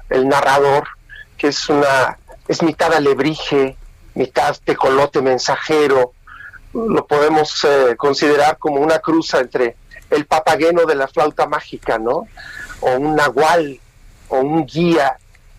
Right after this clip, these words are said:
un cuentacuentos, que visita a una familia contemporánea en Día de Muertos.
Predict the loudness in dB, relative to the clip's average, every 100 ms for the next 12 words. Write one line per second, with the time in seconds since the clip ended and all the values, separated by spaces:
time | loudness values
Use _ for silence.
0 | -6 -4 -4 -2 -2 -2 -4 -2 0 0
1 | -2 -2 -2 -2 -14 -18 -20 -12 -4 -2
2 | 0 -2 0 0 0 0 0 0 2 0
3 | 0 -2 -2 -4 0 2 2 2 0 0
4 | 0 0 0 0 -2 -18 -20